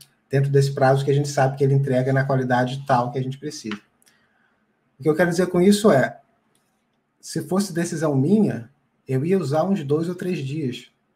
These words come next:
por concept, pra eu poder pesquisar mais, pra eu poder fazer mais variações só pra mim, entendeu? Eu entrego um, mas eu já faço variações, né? Mas fa-, faço menos do que eu gostaria,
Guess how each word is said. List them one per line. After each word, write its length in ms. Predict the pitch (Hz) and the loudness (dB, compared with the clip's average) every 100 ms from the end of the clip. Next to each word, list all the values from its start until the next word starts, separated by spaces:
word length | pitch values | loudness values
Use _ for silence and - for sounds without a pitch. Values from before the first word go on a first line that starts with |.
| _ - | _ -10
por 180 | 139 | -10
concept, 580 | - 143 131 - 104 - | -4 0 0 -2 -12 -14
pra 100 | 127 | -12
eu 60 | 123 | -8
poder 200 | 131 135 | -4 -4
pesquisar 440 | 131 135 120 120 | -4 -8 -8 -6
mais, 520 | 117 135 160 160 147 - | -4 -2 0 -2 -6 -4
pra 140 | 135 | -4
eu 40 | |
poder 460 | 135 123 123 120 120 _ _ _ _ | -2 -4 -2 -4 -6 _ _ _ _
fazer 320 | 135 127 147 | 0 2 2
mais 380 | 139 135 160 147 | 4 4 2 0
variações 920 | 131 131 135 135 123 - 117 110 - | 2 2 4 0 -2 -6 -6 -6 -10
só 260 | - 131 127 | -8 -2 -2
pra 200 | 131 117 | 0 -2
mim, 400 | 110 127 156 - - - _ | -2 -4 -4 -6 -14 -20 _
entendeu? 340 | 104 123 180 - _ _ _ _ _ _ _ _ _ | -8 -6 -6 -10 _ _ _ _ _ _ _ _ _
Eu 120 | 127 | 0
entrego 400 | 135 151 165 208 | 2 4 6 6
um, 340 | 175 135 127 - _ _ - | 6 2 -4 -10 _ _ -10
mas 420 | 120 120 117 - | -4 -2 -4 -4
eu 80 | 135 | 0
já 160 | 185 | 0
faço 320 | 196 175 180 147 | 2 0 0 0
variações, 760 | 139 139 139 123 110 104 - _ _ | 0 0 -2 -8 -10 -16 -20 _ _
né? 100 | 120 | -16
Mas 180 | 120 117 | -16 -12
fa-, 260 | 123 123 - | -10 -10 -6
faço 400 | 127 131 139 135 - | -8 -6 -10 -12 -12
menos 320 | 123 135 139 | -4 -2 -2
do 80 | 139 | -4
que 80 | 151 | -4
eu 60 | 135 | -4
gostaria, 600 | 139 - 156 120 104 | -4 -4 -4 -4 -6